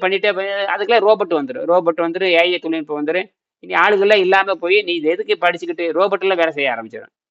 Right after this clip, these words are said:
இப்ப ர-, ர-, அ, சைனால பாத்தீங்கன்னா, அ, முழு தொழிற்சாலையும் ரோபோட்ல வச்சுட்டாங்க.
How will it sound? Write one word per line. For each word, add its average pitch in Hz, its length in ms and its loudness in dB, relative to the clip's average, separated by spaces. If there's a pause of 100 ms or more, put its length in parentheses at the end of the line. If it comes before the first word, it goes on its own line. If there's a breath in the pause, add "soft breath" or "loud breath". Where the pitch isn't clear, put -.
(220)
இப்ப 151 140 -16
ர-, 147 360 2
ர-, 139 160 -8 (160)
அ, 135 40 -16 (280)
சைனால 196 460 -2
பாத்தீங்கன்னா, 175 400 0 (580)
அ, 147 80 -18 (640)
முழு 190 180 2 (100)
தொழிற்சாலையும் 214 640 2
ரோபோட்ல 160 360 2
வச்சுட்டாங்க. 110 360 -14